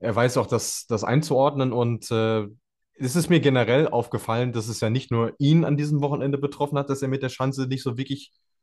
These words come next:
äh, warm wurde, sondern dass das eigentlich allen Springern ging, die halt ein bisschen mehr an Körpergröße haben oder längere Beine halt, äh, vor allem. Natürlich gibt's auch da wieder Ausnahmen, die die Regel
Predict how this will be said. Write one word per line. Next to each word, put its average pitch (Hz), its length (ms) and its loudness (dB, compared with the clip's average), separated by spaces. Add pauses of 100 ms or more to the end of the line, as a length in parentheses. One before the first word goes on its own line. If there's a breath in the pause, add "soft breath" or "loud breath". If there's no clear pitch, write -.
(240)
äh, 120 240 2
warm 131 240 4
wurde, 135 200 4
sondern 123 260 0
dass 117 160 -4
das - 200 -10
eigentlich 123 360 -2 (160)
allen 156 380 4
Springern 117 840 -2
ging, 120 420 0
die 107 460 -2 (360 soft breath)
halt 117 160 -2
ein 113 80 -8
bisschen 117 260 0
mehr 131 320 4
an 110 140 -2
Körpergröße 98 1000 -4
haben 98 300 2
oder 101 140 0
längere 117 340 2
Beine 107 360 0
halt, 92 300 -6
äh, 90 120 -8
vor 95 160 -8
allem. 95 140 -4
Natürlich 147 460 -4
gibt's - 180 -6
auch - 120 -4
da 120 220 0
wieder 113 200 -2
Ausnahmen, 123 440 0
die 110 100 -8
die 113 100 0
Regel 113 340 -2